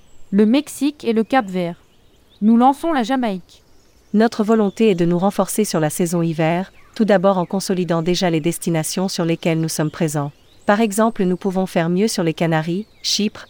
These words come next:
Speaker 2: il y a de belles choses à réaliser. Les agences pensent à nous sur la Grèce mais pas forcément sur le long courrier. Nous souhaitons rééquilibrer tout ça.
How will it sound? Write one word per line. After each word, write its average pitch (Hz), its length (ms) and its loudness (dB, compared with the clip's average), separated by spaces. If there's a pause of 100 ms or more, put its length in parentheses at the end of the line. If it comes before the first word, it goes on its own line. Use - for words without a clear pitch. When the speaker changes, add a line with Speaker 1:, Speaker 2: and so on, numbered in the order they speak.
Speaker 2:
il 196 100 0
y 190 80 4
a 185 60 4
de 170 100 0
belles 185 220 2
choses 175 260 -2
à 160 80 2
réaliser. 151 580 -2 (380)
Les 190 220 4
agences 233 320 2
pensent 190 240 0
à 185 80 2
nous 185 100 0
sur 180 200 -2
la 160 120 2
Grèce 185 320 -2
mais 175 100 0
pas 180 140 0
forcément 180 480 0
sur 175 180 -2
le 160 100 2
long 160 120 0
courrier. 156 460 -4 (380)
Nous 214 120 4
souhaitons 214 440 2
rééquilibrer 175 680 0
tout - 160 -8
ça. 143 260 -4